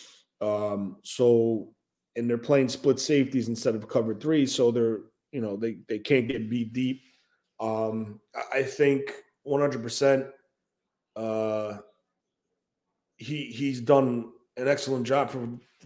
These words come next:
what he's been dealt, what he's been handed as far as, you know, with injuries and stuff. So, you know, I, I think that tweet has some truth to it. I think in year one, DeMeco Ryans has, if I'm correct off the top of my head,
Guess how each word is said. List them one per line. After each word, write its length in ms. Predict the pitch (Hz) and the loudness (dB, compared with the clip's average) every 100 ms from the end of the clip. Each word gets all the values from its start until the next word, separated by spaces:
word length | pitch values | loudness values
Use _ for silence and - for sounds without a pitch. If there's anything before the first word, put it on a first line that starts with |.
| _ _ _ | _ _ _
what 260 | 131 127 120 | -6 -2 0
he's 180 | 127 | -2
been 300 | 113 110 110 107 | -2 -2 -4 0
dealt, 300 | 127 127 - | 0 0 -2
what 160 | 117 | 0
he's 80 | 127 | 2
been 180 | 117 110 | 0 0
handed 460 | 117 123 117 110 107 | 2 2 2 0 -4
as 100 | - | -4
far 240 | 127 113 | -2 0
as, 220 | 98 - - - - - - - - - _ - | -2 -6 -12 -20 -20 -20 -20 -20 -20 -20 _ 2
you 100 | 123 | 4
know, 360 | 110 95 - _ _ - | 4 2 -4 _ _ 0
with 160 | 120 | 4
injuries 500 | 127 143 135 135 127 | 6 8 8 8 6
and 100 | 120 | 0
stuff. 460 | - 127 127 123 - | 0 2 2 2 -6
So, 560 | - 131 127 127 123 - _ _ _ _ _ _ _ - | -4 0 2 2 -2 -8 _ _ _ _ _ _ _ -4
you 140 | 143 | 2
know, 160 | 139 143 | 2 2
I, 360 | 143 156 139 | 0 0 0
I 40 | 156 | 0
think 280 | - 180 175 | 4 2 2
that 180 | 143 | -2
tweet 460 | - 175 151 - - | 0 -2 -2 -6 -4
has 360 | 135 139 135 127 | 0 0 0 -2
some 380 | 143 131 120 | -2 -2 -4
truth 320 | 123 160 185 185 | -2 2 2 2
to 160 | 123 | 0
it. 120 | 98 107 | -2 -6
I 60 | 113 | -8
think 300 | 139 131 135 _ _ _ | -4 -4 -8 _ _ _
in 140 | 123 120 | -4 -2
year 260 | 120 143 | 2 4
one, 480 | 127 123 160 127 120 | 4 2 2 2 -2
DeMeco 340 | 113 127 135 123 | -4 -4 -4 -2
Ryans 720 | 127 165 123 127 131 - _ _ | 0 0 0 -4 -8 -12 _ _
has, 300 | 123 123 123 | -4 -2 -2
if 120 | 120 143 | -4 -6
I'm 180 | 135 | -6
correct 360 | 127 139 156 - | -2 2 2 2
off 120 | 135 | -6
the 60 | 131 | -6
top 220 | - 135 | -6 -4
of 60 | 120 | -4
my 100 | 117 | 0
head, 300 | 165 165 | 2 2